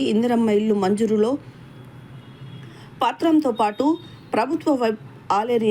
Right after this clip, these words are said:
ఎమ్మెల్యే బి లైలయ్య లక్ష రూపాయల ఆర్థిక సహాయాన్ని సభలో అందజేశారు. ఈ సందర్భంగా మహిళలు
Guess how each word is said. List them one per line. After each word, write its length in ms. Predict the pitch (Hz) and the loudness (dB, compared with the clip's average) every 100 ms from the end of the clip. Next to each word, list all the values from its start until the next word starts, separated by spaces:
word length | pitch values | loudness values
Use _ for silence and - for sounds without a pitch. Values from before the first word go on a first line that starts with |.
| 208 | 2
ఎమ్మెల్యే 340 | 226 220 208 277 220 | 2 4 4 2 0
బి 100 | 220 233 | 2 2
లైలయ్య 400 | 202 202 233 220 202 | 2 2 2 2 2
లక్ష 160 | 202 - 254 | 0 -2 -2
రూపాయల 360 | - 226 208 | 2 2 2
ఆర్థిక 320 | 208 220 220 208 | 2 0 -2 -2
సహాయాన్ని 460 | 214 214 208 208 254 277 - - - - | 0 0 2 4 2 0 -6 -18 -8 -4
సభలో 320 | 247 302 302 247 | 0 2 2 2
అందజేశారు. 600 | 220 208 202 202 175 156 - - - - 202 | 0 2 0 0 -2 -4 -10 -20 -18 -6 -4
ఈ 40 | 208 | 0
సందర్భంగా 500 | 214 240 220 220 220 202 | 0 0 0 2 2 0
మహిళలు 380 | 208 220 233 | 2 2 2